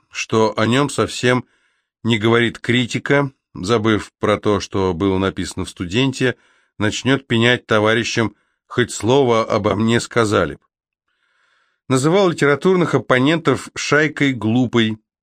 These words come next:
играл в любительских спектаклях, часто бывал за театральными кулисами,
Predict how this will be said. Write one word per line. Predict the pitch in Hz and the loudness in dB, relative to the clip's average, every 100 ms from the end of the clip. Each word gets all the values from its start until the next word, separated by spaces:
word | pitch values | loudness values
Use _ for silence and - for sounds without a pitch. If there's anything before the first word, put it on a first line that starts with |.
| _ _ | _ _
играл | - 101 127 147 135 | -4 0 2 2 2
в | 110 | 0
любительских | 120 135 147 107 - 104 98 | 0 0 -2 -4 -4 -4 -4
спектаклях, | - 101 - 127 135 123 113 - _ _ _ | -6 -8 0 0 2 0 -2 -4 _ _ _
часто | - 143 - 110 | 0 0 0 -2
бывал | 107 107 104 | 2 2 2
за | 87 | 0
театральными | 82 101 98 101 95 92 | -2 -2 2 2 2 -2
кулисами, | 90 107 113 151 - 131 123 | -2 -2 0 0 0 0 0